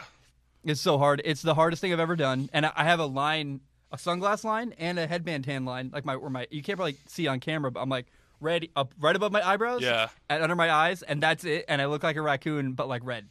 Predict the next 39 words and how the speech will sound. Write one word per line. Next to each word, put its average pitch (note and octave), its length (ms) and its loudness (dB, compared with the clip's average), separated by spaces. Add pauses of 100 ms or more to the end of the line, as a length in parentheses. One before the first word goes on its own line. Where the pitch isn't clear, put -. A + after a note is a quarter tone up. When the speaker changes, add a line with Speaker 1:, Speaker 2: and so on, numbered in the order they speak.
Speaker 1:
It's C#3 160 -14
like, B2 200 -8
I C3+ 120 -2
don't, B2+ 180 -6
I'm C3+ 140 -10
doing B3 120 2
the C4 60 0
best A3+ 180 4
I F3 60 2
can. B2 240 -4 (240)
I'm, G3+ 60 -2
like, G#3 160 4
Speaker 2:
You D3+ 60 0
earned C3+ 80 4
Speaker 1:
sweating. G#3+ 240 6
Speaker 2:
it. G#3+ 100 2
That's E3 60 0
Speaker 1:
It's - 120 -2
Speaker 2:
how - 80 6
you E3+ 60 6
Speaker 1:
hot. E3+ 140 6
Speaker 2:
know C#3 40 0
you C#3 120 2
Speaker 1:
It's C3 40 0
Speaker 2:
earned C#3 80 2
it. E3 180 4
Speaker 1:
ninety-three. E3 600 -2 (440)
Oh D3 160 2
my C3+ 140 0
gosh. B2+ 260 0
Speaker 2:
It's - 80 0
sweltering C3 680 2
in A2+ 80 -12
here. A2+ 160 -4
It's - 400 -6
hot A#2+ 320 0
in A#2 80 -12
the A2+ 80 -14
Northwest. A2 520 -4